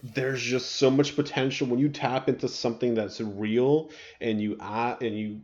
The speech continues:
in a, in a, in a skillful way, you add, uh, these fantastical elements to it, whether it's sci-fi or it's horror.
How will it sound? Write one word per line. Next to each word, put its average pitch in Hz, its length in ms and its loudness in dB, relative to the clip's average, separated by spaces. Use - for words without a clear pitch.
in 120 120 2
a, 113 200 2
in 113 160 0
a, 104 120 0
in 107 160 -4
a 101 260 -2
skillful 123 560 4
way, 104 240 2
you 117 320 -2
add, 101 480 -2
uh, 98 320 0
these 98 360 -10
fantastical 104 720 -4
elements 117 460 0
to 120 280 0
it, 131 100 2
whether 98 220 -4
it's - 160 -6
sci-fi 104 460 -2
or 92 180 -2
it's 85 120 -10
horror. 127 600 0